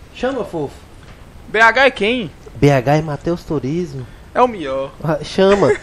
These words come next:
Speaker 2: <laughs>
Speaker 1: Se você nunca foi pra B H, filho, não vai na concorrência, não. O melhor é Mateus Turismo. Inclusive, dia
Speaker 2: Seis.
Speaker 1: seis. Dia seis, né?
Speaker 2: Segunda-feira.
Speaker 1: Dia seis, a gente vai tá subindo lá pra Belo Horizonte, gravar conteúdos novos aí pra vocês. Vem novidade aí, muita novidade pra vocês também.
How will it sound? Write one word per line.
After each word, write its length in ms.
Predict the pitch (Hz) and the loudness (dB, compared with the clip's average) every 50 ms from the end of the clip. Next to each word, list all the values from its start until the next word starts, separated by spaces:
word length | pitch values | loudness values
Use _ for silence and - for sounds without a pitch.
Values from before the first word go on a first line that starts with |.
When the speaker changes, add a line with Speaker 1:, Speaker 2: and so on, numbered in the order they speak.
| - 403 | -2 -4
Speaker 2:
<laughs> 220 | - - - 427 | -4 -4 -8 -8
Speaker 1:
Se 200 | - - 190 185 | -4 -4 -4 -2
você 200 | 160 - 247 233 | 2 6 6 6
nunca 240 | 226 247 240 247 220 | 6 6 2 2 6
foi 120 | - 220 208 | 6 6 6
pra 120 | 208 196 | 6 4
B 80 | 175 185 | 4 4
H, 320 | 180 170 156 175 190 185 | 4 4 2 2 2 2
filho, 140 | - 175 170 175 | 2 2 2 4
não 60 | 160 | 6
vai 140 | 165 185 190 | 6 4 4
na 100 | 196 185 | 4 2
concorrência, 640 | - 202 196 196 202 185 175 180 180 170 170 160 | 2 0 0 2 2 2 2 2 -2 -2 -2 -2
não. 140 | 139 131 131 | 0 0 0
O 40 | 147 | 0
melhor 580 | 175 196 190 160 147 151 160 180 190 - - - | 0 0 0 0 2 2 4 2 2 0 -2 -4
é 280 | 156 165 185 190 165 - - - | 0 2 2 2 0 -4 -10 -12
Mateus 680 | - 135 160 175 175 165 - - - 160 170 175 - - | -6 -2 0 0 0 0 -2 0 2 2 2 2 2 2
Turismo. 400 | - 185 170 127 127 123 127 156 | 2 4 6 6 6 6 4 4
Inclusive, 520 | 156 - 180 165 147 131 143 185 185 165 | 4 4 4 4 4 4 0 0 -2 -2
dia 400 | 156 143 156 196 220 226 208 196 - - - - - - - - - - - - - - - - - - - - | -4 -4 2 4 6 6 6 4 0 -6 -20 -20 -20 -20 -20 -20 -20 -20 -20 -20 -20 -20 -20 -20 -20 -20 -20 -18
Speaker 2:
Seis. 800 | - - - - - - 131 160 160 180 185 175 139 123 113 | -16 -14 -12 -12 -6 0 4 6 6 6 6 4 2 -2 -6
Speaker 1:
seis. 280 | - - - - - - 120 | -6 -6 -8 -8 -8 -4 -4
Dia 100 | 151 147 | -4 -4
seis, 400 | - - - 139 143 151 147 151 | -4 -6 -6 -6 -6 -6 -8 -10
né? 180 | 170 180 214 - - - | -10 -10 -12 -14 -18 -20
Speaker 2:
Segunda-feira. 580 | - - 131 135 147 180 208 - 131 165 175 | -16 -16 -14 -10 -8 -6 -4 2 4 4 4
Speaker 1:
Dia 100 | - - | 4 4
seis, 160 | 131 165 175 | 4 4 4
a 40 | 180 | 4
gente 80 | 175 170 | 2 2
vai 100 | 175 175 | 0 0
tá 140 | - 170 160 | -2 -2 -4
subindo 260 | - 165 151 165 165 | -4 -2 0 2 2
lá 100 | 170 175 | 2 4
pra 120 | 185 175 | 4 4
Belo 140 | 160 165 165 | 6 6 6
Horizonte, 560 | 165 151 139 120 113 139 151 170 170 - - 135 | 6 6 4 2 4 6 6 6 4 2 0 2
gravar 300 | 143 143 135 139 143 143 | 4 4 6 6 4 4
conteúdos 560 | - 156 139 - 147 139 139 131 120 110 113 | 4 2 2 4 4 4 4 2 -2 -4 2
novos 360 | 113 123 127 135 131 120 113 | 4 6 6 6 4 2 0
aí 100 | 120 117 | -4 -4
pra 160 | - 127 120 | -2 -2 -4
vocês. 720 | 113 110 110 - - - 131 143 151 151 147 - - - - | -4 -4 -8 -8 -6 -4 -2 -2 -2 -4 -6 -12 -18 -14 -6
Vem 180 | 110 120 131 143 | -2 0 0 2
novidade 540 | 147 147 147 143 143 135 131 127 127 120 117 | 2 2 2 2 2 2 2 2 2 0 -2
aí, 80 | 123 127 | -4 -4
muita 420 | 123 117 123 139 165 175 175 170 | -4 0 2 2 2 2 0 0
novidade 400 | 143 131 120 117 113 113 110 117 | -2 0 -2 -2 -4 -4 -4 -4
pra 160 | 113 - 117 | -6 -4 -6
vocês 440 | 117 110 107 98 - - 110 110 104 | -6 -6 -8 -10 -10 -10 -12 -12 -10
também. 420 | - 107 92 92 104 117 123 127 | -12 -14 -12 -10 -8 -8 -8 -10